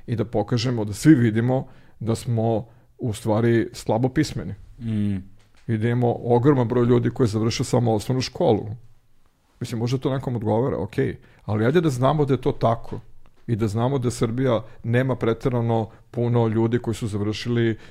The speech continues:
Speaker 1: određeni, određeni stepen obrazovanja. Ili tako, mislim, znaš, to su ti podaci o kojima, e, e, bi neko morao da razmišlja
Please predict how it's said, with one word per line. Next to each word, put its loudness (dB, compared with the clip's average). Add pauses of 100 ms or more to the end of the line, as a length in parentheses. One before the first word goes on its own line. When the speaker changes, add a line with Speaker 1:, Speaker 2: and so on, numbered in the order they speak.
(140)
Speaker 1:
određeni, -4
određeni 0
stepen 0
obrazovanja. -2 (800)
Ili 2
tako, -2
mislim, -2
znaš, 2 (200)
to 2
su -2
ti -2
podaci 2
o -4
kojima, 2
e, 2
e, 2
bi 0
neko 0
morao 2
da 2
razmišlja 0